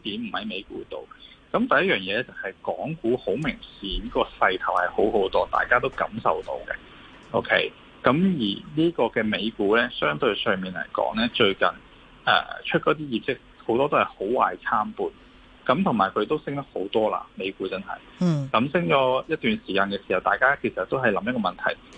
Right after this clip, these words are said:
Speaker 1: 幾時可以食股啫嘛？<laughs> 幾時可以停一停手？呃，可以叫做，呃，即係叫做，呃，泰-，呃，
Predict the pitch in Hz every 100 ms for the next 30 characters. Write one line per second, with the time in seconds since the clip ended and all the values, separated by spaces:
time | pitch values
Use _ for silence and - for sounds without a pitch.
0 | - 139 160 104 - 117 127 - - 95
1 | 95 104 101 - - - - - 131 -
2 | - - 165 - 98 117 127 - - 143
3 | - 104 - 104 120 - - - - 92
4 | 92 120 131 110 110 107 101 90 - 101
5 | - - - 110 - - - - 113 110
6 | 95 - - - - - - 117 98 117
7 | 104 92 -